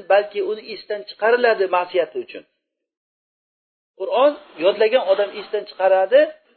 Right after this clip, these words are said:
Qur'onni ma'siyati uchun. Eng katta ma'siyatlardan biri Qur'onni esdan chiqarishlik.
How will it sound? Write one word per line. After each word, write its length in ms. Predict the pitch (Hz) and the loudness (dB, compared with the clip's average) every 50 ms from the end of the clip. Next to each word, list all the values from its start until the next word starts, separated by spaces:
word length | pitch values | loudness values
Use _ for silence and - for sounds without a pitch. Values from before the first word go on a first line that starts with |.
| _ _ _ _ _ _ _ - | _ _ _ _ _ _ _ -10
Qur'onni 400 | 180 139 180 196 196 208 240 262 | -4 -2 0 0 0 -2 -4 -4
ma'siyati 540 | 208 180 190 190 190 - 214 202 196 - - | -2 0 -2 -2 0 2 2 2 2 2 -2
uchun. 240 | 330 - - 120 - _ _ _ _ _ _ _ _ _ _ _ _ _ _ _ - | -6 -6 -8 -14 -14 _ _ _ _ _ _ _ _ _ _ _ _ _ _ _ -4
Eng 160 | 214 269 277 240 | -4 -4 -2 0
katta 280 | 254 240 240 - 262 226 | 0 0 0 0 -2 2
ma'siyatlardan 680 | 214 214 214 208 214 214 208 208 202 202 190 196 220 208 | 4 2 2 4 4 2 2 4 2 -2 0 0 -4 -6
biri 140 | 202 208 202 | -6 -10 -10
Qur'onni 380 | - - 170 156 175 175 175 175 | -8 -8 -8 -8 -8 -10 -12 -16
esdan 200 | 165 - 165 151 | -14 -14 -14 -16
chiqarishlik. 460 | - - - 131 117 - - _ 98 | -14 -8 -8 -8 -8 -8 -16 _ -20